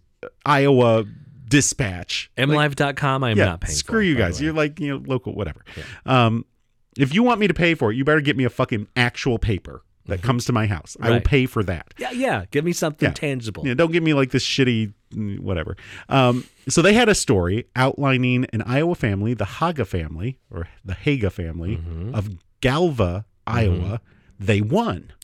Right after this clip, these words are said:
Speaker 2: Oh.
Speaker 1: Uh, they won with the phrase, "I'm outta here," which was Dennis Miller's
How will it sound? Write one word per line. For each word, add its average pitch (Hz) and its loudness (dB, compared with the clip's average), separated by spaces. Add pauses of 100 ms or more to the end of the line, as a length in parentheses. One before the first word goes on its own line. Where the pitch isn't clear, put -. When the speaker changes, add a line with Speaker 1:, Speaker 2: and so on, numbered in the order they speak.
(100)
Speaker 2:
Oh. 120 -4 (460)
Speaker 1:
Uh, 101 2 (140)
they 123 4
won 127 2
with 185 0
the 208 -2
phrase, 113 0 (320)
"I'm 160 4
outta 143 4
here," 90 -6 (320)
which 107 0
was 101 0
Dennis 120 0
Miller's 120 -2